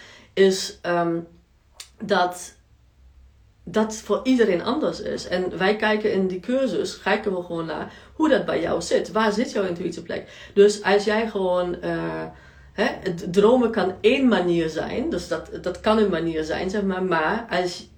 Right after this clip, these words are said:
jouw beslissingscentrum, zeg maar, jouw intuïtie, ehm, en dat staat dus in je chart, als dat gewoon lit up is, zeg maar, als die gewoon zegt, "Yes, daar gaan we voor",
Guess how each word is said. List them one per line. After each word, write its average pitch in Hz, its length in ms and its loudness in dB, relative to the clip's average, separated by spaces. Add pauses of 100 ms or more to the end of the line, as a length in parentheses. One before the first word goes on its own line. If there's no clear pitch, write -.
(360)
jouw 190 500 2
beslissingscentrum, 233 1080 0
zeg 208 160 -2
maar, 220 160 0
jouw 190 260 2
intuïtie, 233 920 0 (480)
ehm, 175 640 2 (640)
en 170 120 -6
dat 165 200 -4
staat 180 220 -4
dus 185 140 -4
in 175 60 -4
je 160 140 -2
chart, 175 340 -4
als 170 180 -2
dat - 180 2
gewoon 175 600 0 (1040)
lit 214 280 6
up 208 240 0
is, 247 160 2
zeg 214 200 2
maar, 208 300 0
als 185 160 2
die 208 180 0
gewoon 185 240 2
zegt, 170 240 0
"Yes, 208 260 6
daar 202 120 4
gaan 208 320 0
we 262 60 -4
voor", 277 380 -2